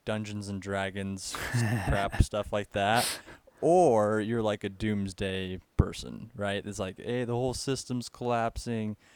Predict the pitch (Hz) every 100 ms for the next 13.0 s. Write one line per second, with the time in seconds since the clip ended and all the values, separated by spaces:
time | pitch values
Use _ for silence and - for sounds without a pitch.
0 | - - 143 131 147 143 - - _ _
1 | _ _ 127 135 - 135 - 131 120 110
2 | 104 98 - _ - 127 180 - 180 139
3 | - 110 101 95 90 101 - 120 107 101
4 | 104 104 - 117 113 110 110 107 104 -
5 | 107 104 107 - 92 95 110 - - -
6 | 175 180 151 - - 113 107 104 - _
7 | _ _ _ _ - 110 110 - 104 104
8 | 101 - - - 92 65 60 - - 110
9 | 101 98 101 98 104 110 135 117 - 101
10 | 101 98 92 92 - 98 - 95 92 92
11 | - 104 98 98 101 92 - 101 101 98
12 | 95 95 95 95 92 - 98 95 101 98